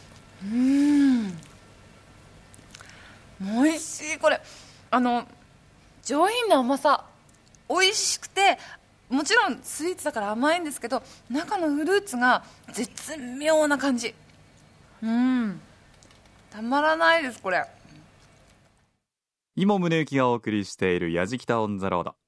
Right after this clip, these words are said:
Speaker 2: 秋の東京を駆け抜けよう。レッツ東京ランニングのご褒美編ですね、ここは。<laughs> このセランというレストラン、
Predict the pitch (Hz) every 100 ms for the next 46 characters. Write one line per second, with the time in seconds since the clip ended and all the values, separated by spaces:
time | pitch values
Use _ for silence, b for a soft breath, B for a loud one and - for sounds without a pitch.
0 | _ 147 175 165 139 139 135 127 131 120
1 | 117 113 117 143 127 127 113 101 85 80
2 | 156 220 - 185 180 170 156 135 135 143
3 | 214 202 156 113 _ _ - 131 - _
4 | _ _ 110 98 123 156 156 170 185 202
5 | 95 85 87 82 - b b b b b
6 | b b _ _ - - - 277 277 240
7 | - 156 170 151 143 135 131 120 113 113
8 | 113 110 95